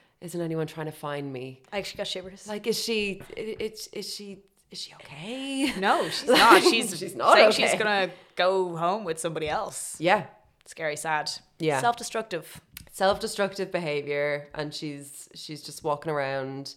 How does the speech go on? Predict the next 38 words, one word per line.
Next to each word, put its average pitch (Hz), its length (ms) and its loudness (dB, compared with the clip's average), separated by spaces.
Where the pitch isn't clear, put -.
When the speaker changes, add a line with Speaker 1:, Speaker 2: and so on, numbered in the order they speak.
Speaker 1:
in 156 180 2
her 185 120 2
feelings. 160 720 -2
It's 202 140 -8
Speaker 2:
Mm. 190 80 -6
Speaker 1:
raining. 151 540 -2
Speaker 2:
Another 220 260 2
great 196 180 4
outfit, 185 400 0
the 185 300 4
kinda, 170 320 -4
uh, 165 300 -4
Speaker 1:
The 165 120 0
puffy 160 600 -8
Speaker 2:
puffy, 196 320 -4
Speaker 1:
coat 180 140 0
Speaker 2:
parky 175 260 -2
Speaker 1:
thing. 180 160 -2
Speaker 2:
kinda 185 180 -4
jacket. 185 460 -6
Speaker 1:
Fabulous 135 340 -4
Speaker 2:
Very, 170 440 0
Speaker 1:
coat. - 60 -2
Speaker 2:
I - 40 2
remember, 170 420 0
yeah, 151 260 -2
that 170 100 -6
I 156 100 0
used 156 240 -8
to - 40 -8
watch 156 120 -8
that 135 120 -12
video 139 240 -10
a 139 40 -12
lot, 135 340 -12
and 156 100 -10
I 147 120 -6
was 147 480 -8